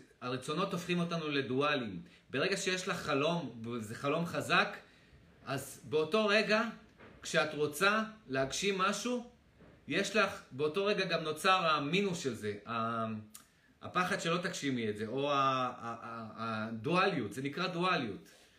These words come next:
והדואליות הזאת, היא בעצם, אה, לוקחת לנו המון אנרגיה, הדואליות הזאת. אנחנו, כדי לה-,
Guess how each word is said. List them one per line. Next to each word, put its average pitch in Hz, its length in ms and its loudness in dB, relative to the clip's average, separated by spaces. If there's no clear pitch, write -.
והדואליות 135 920 0
הזאת, 156 460 -2
היא 165 160 -6
בעצם, 175 480 -2
אה, 127 460 -2
לוקחת 170 380 -6
לנו 156 220 -2
המון 151 240 -2
אנרגיה, 135 480 -2
הדואליות 101 520 -6
הזאת. 90 220 -12
אנחנו, 139 640 -2
כדי 165 260 2
לה-, 175 240 2